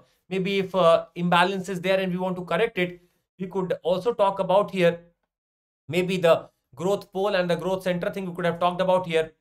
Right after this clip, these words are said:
a very important one. And then we could see that how they are actually trying to bring about some development in the regional region and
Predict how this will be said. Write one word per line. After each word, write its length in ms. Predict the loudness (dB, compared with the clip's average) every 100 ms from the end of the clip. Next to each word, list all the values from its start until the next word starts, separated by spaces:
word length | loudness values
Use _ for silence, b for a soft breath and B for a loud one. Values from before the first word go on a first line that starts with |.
| -12
a 60 | -4
very 160 | -4
important 420 | -2 -2 -2 -2
one. 220 | -4 -4 -8 B B -10
And 140 | -6
then 140 | -4 -4
we 80 |
could 220 | -8 -10 -10
see 220 | -10 -2
that 360 | 0 0 b b _ _
how 300 | 0 2 2
they 260 | -2 -4 -2
are 240 | -2 0
actually 580 | 0 -4 -6 -6 -8 -8 -6
trying 340 | -4 -4 -6
to 300 | -6 -8 -10 _ _ -4
bring 220 | -2 2
about 360 | 4 2 2 -2
some 260 | -2 -2
development 540 | -4 -2 -2 -2 -4 -4
in 80 |
the 100 | -2
regional 500 | -2 -4 -4 -2 -2 -4
region 520 | -6 -4 -2 -2 -4 b b b -6
and 220 | -2 -2